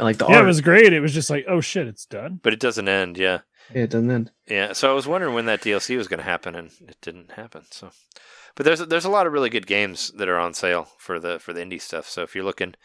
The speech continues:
Speaker 3: and I was right, uh, Ollie Ollie, the two Ollie Ollie games is only two ninety-nine. So it's three dollars
Speaker 1: Yeah.
Speaker 3: and you get two games. So that's a buck fifty a game there.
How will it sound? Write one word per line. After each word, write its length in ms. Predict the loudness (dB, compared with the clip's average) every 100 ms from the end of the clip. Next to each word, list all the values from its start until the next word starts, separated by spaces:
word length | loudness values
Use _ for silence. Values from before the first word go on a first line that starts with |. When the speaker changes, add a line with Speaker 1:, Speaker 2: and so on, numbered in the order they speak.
| -20 -20 -14 0
Speaker 3:
and 100 | 4
I 60 |
was 220 | 4 2 2
right, 240 | 2 2
uh, 140 | 0 2
Ollie 260 | 2 2
Ollie, 440 | 2 2 2 0 -4
the 160 | -6
two 200 | -4 -2
Ollie 240 | 0 2 2
Ollie 200 | 0 0
games 300 | -4 -6 -10
is 120 | -6
only 160 | -6 -6
two 160 | -8
ninety-nine. 480 | -6 -6 -6 -8 -10
So 80 | -14
it's 140 | -14
three 180 | -8 -2
dollars 400 | 2 4 4 0
Speaker 1:
Yeah. 40 |
Speaker 3:
and 100 | -12
you 60 | -10
get 160 | -12 -8
two 160 | -6
games. 320 | -4 -6 -8
So 100 | -8
that's 100 | -8
a 60 | -6
buck 200 | -8 -8
fifty 320 | -10 -14 -16
a 60 | -16
game 280 | -18 -20 -20
there. 200 | -20